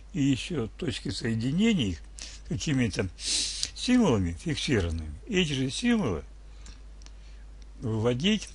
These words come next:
на искривлённых квадратах. Пока я сделал вот так вот. И, значит, будет опция,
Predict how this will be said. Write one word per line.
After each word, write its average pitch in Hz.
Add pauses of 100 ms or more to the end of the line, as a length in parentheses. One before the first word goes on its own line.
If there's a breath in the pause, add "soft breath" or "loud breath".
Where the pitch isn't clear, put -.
(100)
на 120
искривлённых 165
квадратах. 87 (600 loud breath)
Пока 254
я 233
сделал 156
вот 156
так 160
вот. 80
И, 120
значит, 104
будет 147
опция, 110